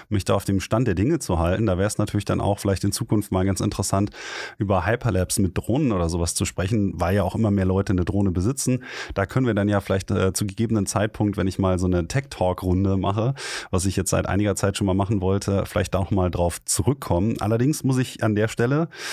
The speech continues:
einmal noch zwei, drei Hörerfragen mit einarbeiten. Und eine von den Hörerfragen, die mich direkt doppelt auch erreicht hat, war eigentlich noch zu dem Equipment. Deswegen noch mal kurz den Zurückgriff auf zum Beispiel deine Tamron-Linsen. Du kannst dir schon denken, wo es hingeht.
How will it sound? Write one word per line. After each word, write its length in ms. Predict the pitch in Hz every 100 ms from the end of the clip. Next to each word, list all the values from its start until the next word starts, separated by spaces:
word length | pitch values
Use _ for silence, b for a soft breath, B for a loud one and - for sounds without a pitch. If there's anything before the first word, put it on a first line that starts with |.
| B B
einmal 380 | 104 120 113 110
noch 240 | 104 -
zwei, 300 | - 101 110
drei 320 | - 95 92
Hörerfragen 920 | 101 165 123 - - 87 87 90 87
mit 240 | 92 90 -
einarbeiten. 800 | 95 98 92 87 101 131 139 -
Und 400 | 98 98 - 95
eine 200 | 113 135
von 120 | 123
den 140 | 113
Hörerfragen, 600 | 117 123 - 104 104 107
die 80 | 101
mich 220 | 101 -
direkt 320 | 104 101 -
doppelt 300 | 90 - 139
auch 180 | 120 120
erreicht 400 | 104 104 113 -
hat, 140 | 101 - B B B -
war 460 | 90 98 95 90
eigentlich 580 | 92 104 110 - 101 -
noch 200 | 101 -
zu 380 | - - 101 90
dem 200 | 90 90
Equipment. 440 | - 165 131 117
Deswegen 280 | 101 - 107
noch 100 | 104
mal 120 | 110
kurz 320 | 101 135 139 -
den 160 | 104
Zurückgriff 520 | - 113 135 113 107
auf 220 | - 95 -
zum 140 | 104
Beispiel 340 | 98 98 95
deine 280 | 90 85 85
Tamron-Linsen. 920 | - 123 143 98 95 92 92 92 123 B B B
Du 80 | 98
kannst 260 | 90 110 -
dir 40 |
schon 180 | - 92
denken, 260 | 104 139 95
wo 100 | 90
es 120 | -
hingeht. 420 | 95 90 98